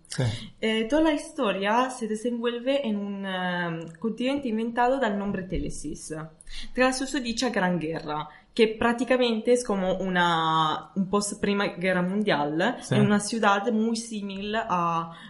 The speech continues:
Speaker 2: Londres, Berlín o, por ejemplo, anche Ámsterdam.
Speaker 1: O sea, unas ciudades europeas así tradicionales.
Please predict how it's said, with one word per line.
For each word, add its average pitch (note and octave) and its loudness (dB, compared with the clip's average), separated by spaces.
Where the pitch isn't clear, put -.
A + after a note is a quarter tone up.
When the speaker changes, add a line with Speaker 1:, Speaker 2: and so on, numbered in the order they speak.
Speaker 2:
Londres, G#3+ 2
Berlín F#3+ -4
o, E3+ -2
por F#3 -2
ejemplo, F3+ -4
anche D#3+ -2
Ámsterdam. D#3+ -8
Speaker 1:
O D#3+ -12
sea, C#3 0
unas C#3 2
ciudades C#3+ 2
europeas C3+ 2
así B2 -2
tradicionales. B2+ 0